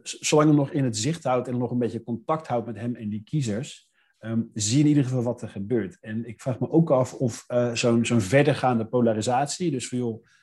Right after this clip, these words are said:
we gaan vanaf nu alleen een za-, een zuil voor populistisch rechtsoprichten.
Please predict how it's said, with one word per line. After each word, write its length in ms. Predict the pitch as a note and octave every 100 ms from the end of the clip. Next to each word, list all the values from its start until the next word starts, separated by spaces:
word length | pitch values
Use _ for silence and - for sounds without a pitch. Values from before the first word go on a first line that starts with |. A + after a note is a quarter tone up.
| _
we 100 | A2+
gaan 240 | G#2+ B2
vanaf 180 | A#2 A#2+
nu 160 | B2 B2
alleen 260 | B2+ B2+
een 100 | B2
za-, 280 | A2 C3 C3 B2+
een 120 | A#2+
zuil 320 | A2+ C3 B2
voor 400 | A#2 A#2+ A#2 A#2 _
populistisch 460 | C3 A#2+ A#2+ - A2
rechtsoprichten. 720 | C3 - A2+ A#2+ - A2+